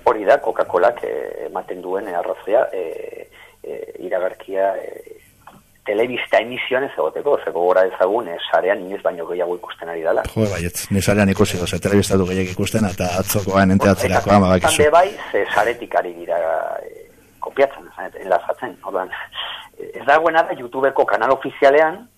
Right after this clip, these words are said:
Speaker 1: eh, noski, pues, Coca-Colak, eh, kanpaina bukatutzat eman, eman bazun, baina, baina hau ere nik ez dut kotejatu, eh? Esan nahi dut, eh,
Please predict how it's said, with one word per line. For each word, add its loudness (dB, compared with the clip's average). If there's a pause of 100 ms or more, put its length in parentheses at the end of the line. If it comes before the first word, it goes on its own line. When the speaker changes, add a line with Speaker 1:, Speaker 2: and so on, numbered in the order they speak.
(220)
Speaker 1:
eh, -18
noski, -10
pues, -20
Coca-Colak, 0
eh, -2 (500)
kanpaina -2
bukatutzat -6
eman, -6
eman -8
bazun, -6
baina, -8 (520)
baina 0
hau 6
ere 4
nik -6
ez 4
dut -4
kotejatu, 0
eh? -2
Esan -6
nahi 0
dut, 0
eh, -2